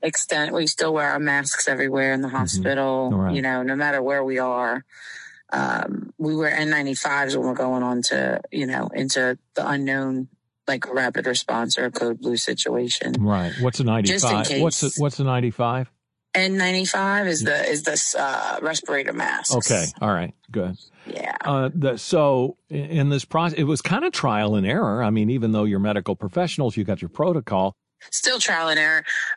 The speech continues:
Speaker 1: Um, they haven't really pinpointed treatment. We're trying,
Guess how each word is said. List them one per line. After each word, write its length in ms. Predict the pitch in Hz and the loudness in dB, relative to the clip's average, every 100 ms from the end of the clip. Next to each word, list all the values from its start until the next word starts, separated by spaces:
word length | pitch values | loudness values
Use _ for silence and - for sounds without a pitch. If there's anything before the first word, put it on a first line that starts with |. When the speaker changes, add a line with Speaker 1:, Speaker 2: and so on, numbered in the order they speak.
| - | -2
Speaker 1:
Um, 300 | 196 202 190 | -2 0 -2
they 120 | 226 | 0
haven't 380 | 226 190 170 - | 0 0 0 0
really 320 | 180 175 175 | 0 -2 -2
pinpointed 680 | - 170 165 - 170 165 151 | -4 -6 -4 -4 -4 -4 -2
treatment. 580 | - 170 165 156 160 - | 0 -2 -2 -4 -6 -8
We're 120 | 175 170 | -6 -2
trying, 560 | - 156 147 143 143 | 0 0 -2 -2 -4